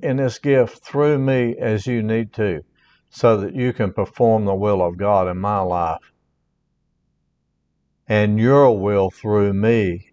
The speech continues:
in my life, Lord. Let that manifestation come through me.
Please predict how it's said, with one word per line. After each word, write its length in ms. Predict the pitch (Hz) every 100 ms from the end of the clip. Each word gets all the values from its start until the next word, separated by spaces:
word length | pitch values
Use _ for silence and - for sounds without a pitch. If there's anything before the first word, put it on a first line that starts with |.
| _
in 240 | 107 110 95
my 180 | 82
life, 440 | 80 76 73 - -
Lord. 400 | 90 73 - _ _ _ _ _ _ _ _ _ _ _
Let 280 | 104 120 117
that 220 | 123 -
manifestation 1040 | 110 113 120 - 92 - 113 107 - 87 90
come 320 | - 107 101
through 320 | - 107 101
me. 380 | 95 104 101